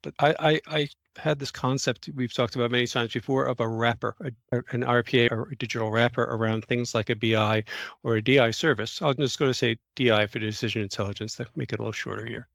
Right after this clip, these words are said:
You still wanna make sure that, as I mentioned earlier, you call that service, turn on and off the spigot, keep costs down. You can actually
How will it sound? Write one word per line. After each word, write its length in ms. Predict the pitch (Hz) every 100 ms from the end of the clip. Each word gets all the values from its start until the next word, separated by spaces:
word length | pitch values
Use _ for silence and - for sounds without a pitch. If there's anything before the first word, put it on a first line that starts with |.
| _ _ _ -
You 140 | 160
still 240 | - 262
wanna 180 | 254 147
make 180 | 131 120
sure 280 | - 143 135
that, 220 | 117 120 -
as 160 | 135 147
I 20 |
mentioned 300 | 143 135 143
earlier, 240 | 143 120
you 160 | 123 123
call 340 | - 135 156 139
that 180 | 120
service, 500 | - 120 104 107 - - _ _ _ -
turn 220 | 151 131
on 180 | 127 123
and 120 | 120
off 120 | 113
the 80 | 120
spigot, 400 | - 143 131 -
keep 140 | 127
costs 320 | - 120 120
down. 260 | - 113 123 _ _ _
You 100 | 156
can 120 | -
actually 320 | 127 - 127